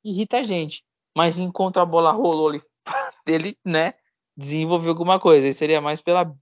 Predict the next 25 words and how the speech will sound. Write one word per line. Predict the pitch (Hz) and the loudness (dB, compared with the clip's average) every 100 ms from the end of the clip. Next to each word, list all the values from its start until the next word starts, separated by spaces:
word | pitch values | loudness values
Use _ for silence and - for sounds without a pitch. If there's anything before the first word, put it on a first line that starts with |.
| - | 0
pela | 156 165 165 _ _ _ _ | 2 2 -4 _ _ _ _
bronca | 147 143 151 147 131 | 0 2 2 -4 -6
mesmo, | 123 127 127 | -6 -10 -4
o | |
nervoso | 147 170 147 139 165 165 | 2 2 0 0 0 0
que | - | -4
faz | 165 | -2
na | 175 | -2
gente, | 160 131 - | -8 -10 -14
né? | 123 127 _ _ _ - | -16 -16 _ _ _ 0
Bola | 151 165 | 4 4
jogada, | 143 151 143 233 226 127 - - | 2 0 2 0 0 -4 -6 -12
nossa | 170 139 | -12 -12
senhora, | - - 143 | -14 -8 -6
o, | 165 - - - | -6 -8 -14 -18
o | 160 | -8
Mendoza, | 170 156 135 139 170 156 | -4 -2 2 4 4 2
o | 143 _ _ - | -4 _ _ -6
Joaquim | 143 151 - - 147 | 0 0 -2 -16 -14
foram | - 185 | -8 -8
mal | 156 139 143 | -2 0 0
demais. | 165 143 123 135 156 | -2 -4 -2 -2 -4
O | 156 - _ | -12 -16 _
Fernandes | 156 135 131 147 156 | -4 -2 -6 -8 -8
é, | 160 147 | -8 -8